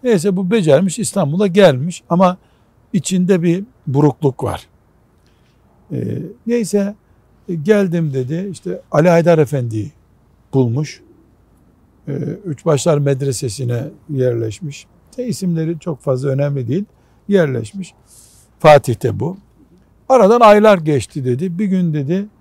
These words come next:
Fatih Camii'nde köylerinden, zannediyorum Ali Efendi herhalde, Ali Efendi diye birini görmüş. "O Emin," filan konuşmuşlar. "Gel," demiş, "beraber çıkalım." Çıkmışlar. Bir simit almış ona bir yerden. Çay almış.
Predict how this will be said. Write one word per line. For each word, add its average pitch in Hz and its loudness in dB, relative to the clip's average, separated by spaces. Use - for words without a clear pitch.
Fatih 175 2
Camii'nde 151 -2
köylerinden, 156 0
zannediyorum 180 -4
Ali 185 0
Efendi 123 -4
herhalde, 123 -8
Ali 202 0
Efendi 143 -4
diye 180 -4
birini 160 0
görmüş. 107 -6
"O 359 6
Emin," 269 2
filan 214 2
konuşmuşlar. 185 -2
"Gel," 226 6
demiş, 175 0
"beraber 170 2
çıkalım." 175 -2
Çıkmışlar. 180 -4
Bir 160 -8
simit 196 0
almış 143 0
ona 117 -6
bir 123 -4
yerden. 117 -4
Çay 190 4
almış. 156 -4